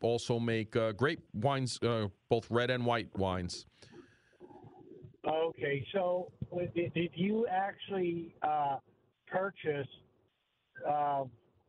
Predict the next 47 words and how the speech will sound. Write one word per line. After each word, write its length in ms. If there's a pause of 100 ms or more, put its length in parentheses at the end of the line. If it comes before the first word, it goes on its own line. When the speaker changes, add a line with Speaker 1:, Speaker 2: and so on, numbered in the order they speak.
(160)
Speaker 2:
something 500
to, 360
to 100
crush 280 (140)
the 80
grapes, 440
or, 200
or 200
how 220
did 220
you 240
do 280
it? 160
What, 360
did 140
you 120
get 300
something 380
that 180
you 160
needed 280 (120)
to, 200 (300)
like 200
a 80 (100)
fruit 240
press, 200 (140)
for 80
instance? 140 (1800)
Speaker 1:
I 160
get 180
my 200
fruit 320
pressed. 440 (400)
Um, 460
you 100
know, 80
I 80
do 160
have 140
a 40
smaller 440
one 240
that 100
I 100
can 200
use, 320
but, 220